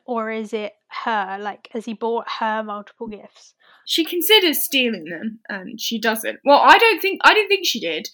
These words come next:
Speaker 1: And then she goes and she shoplifts
Speaker 2: Yeah,
Speaker 1: from a
Speaker 2: she
Speaker 1: shop.
Speaker 2: shoplifting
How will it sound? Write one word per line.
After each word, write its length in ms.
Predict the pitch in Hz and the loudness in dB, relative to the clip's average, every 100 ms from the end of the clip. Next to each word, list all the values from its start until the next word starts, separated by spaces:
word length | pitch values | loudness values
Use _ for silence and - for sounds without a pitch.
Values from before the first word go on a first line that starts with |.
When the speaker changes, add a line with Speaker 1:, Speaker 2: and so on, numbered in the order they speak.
| - | -4
Speaker 1:
And 120 | 254 | 2
then 140 | 311 359 | 2 2
she 180 | - | -2
goes 460 | 262 254 247 - - - | 2 2 2 -4 -20 -8
and 160 | 247 | -8
she 160 | 220 240 | -6 -8
shoplifts 760 | 220 - 294 - - 196 196 | -8 0 0 0 -12 -12 -8
Speaker 2:
Yeah, 460 | 254 285 262 233 208 | 0 0 4 4 4
Speaker 1:
from 240 | 247 220 | 2 -2
a 40 | 214 | -8
Speaker 2:
she 160 | - | -4
Speaker 1:
shop. 260 | 277 311 - | -4 -4 -6
Speaker 2:
shoplifting 560 | 285 - 202 254 - - | -6 -4 -4 -6 -8 -12